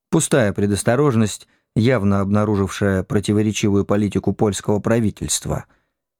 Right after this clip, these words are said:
Переправа через реку замедлилась только на несколько дней, и третьего октября тысяча шестьсот пятого года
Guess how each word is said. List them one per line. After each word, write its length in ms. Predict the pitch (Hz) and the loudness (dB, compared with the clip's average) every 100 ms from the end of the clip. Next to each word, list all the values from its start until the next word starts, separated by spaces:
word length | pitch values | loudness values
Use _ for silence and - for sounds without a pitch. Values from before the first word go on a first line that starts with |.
| _ - | _ -2
Переправа 540 | 139 139 147 151 135 | 0 2 2 2 2
через 380 | 127 135 127 117 | 0 0 0 2
реку 400 | 143 151 - 123 | 2 0 2 0
замедлилась 720 | 110 123 135 104 107 107 98 | 2 2 2 2 2 2 0
только 320 | - 110 98 110 | 0 0 2 2
на 120 | 110 | 2
несколько 520 | 110 101 113 107 123 | 2 0 -2 0 0
дней, 340 | 120 104 90 _ _ _ _ _ _ | 2 0 -2 _ _ _ _ _ _
и 120 | - 107 | -2 0
третьего 560 | 117 110 98 104 101 | 2 0 0 0 0
октября 400 | 92 107 104 101 | 0 0 2 0
тысяча 380 | - 107 92 101 | 0 -4 -2 -4
шестьсот 340 | - 101 98 - | -4 -2 -2 0
пятого 380 | 95 90 90 | -2 0 -2
года 420 | 85 127 147 170 | 0 0 2 -2